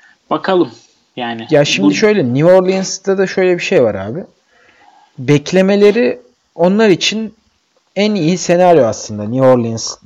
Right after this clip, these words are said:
Speaker 2: şeyinden baktığımızda. Niye? Çünkü, e, bekledikleri zaman yine Lakers bu paketi verecektir diye düşünüyorum.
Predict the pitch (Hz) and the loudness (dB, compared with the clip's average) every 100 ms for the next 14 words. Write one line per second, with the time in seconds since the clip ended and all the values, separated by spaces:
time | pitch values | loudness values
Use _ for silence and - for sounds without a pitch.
0 | - - - 110 110 107 107 104 - 107 | -20 -10 -6 -6 -6 -6 -6 -6 -8 -12
1 | 101 95 92 87 _ _ _ _ _ _ | -10 -12 -12 -14 _ _ _ _ _ _
2 | _ _ _ _ _ _ _ 185 185 208 | _ _ _ _ _ _ _ -4 -2 -2
3 | 208 202 180 - 220 - _ _ - 160 | -4 -8 -6 -2 -2 -4 _ _ -4 -2
4 | 170 170 196 185 185 208 202 202 208 208 | 0 0 -2 -4 -4 -4 -2 -2 -2 -2
5 | 220 196 135 - 120 - 117 _ - 131 | -2 0 0 -2 -8 -10 -18 _ -10 -6
6 | 127 - 120 113 107 107 - 113 113 104 | -6 -4 -4 -4 -4 -8 -8 -6 -6 -6
7 | - 110 113 160 | -10 -8 -4 -4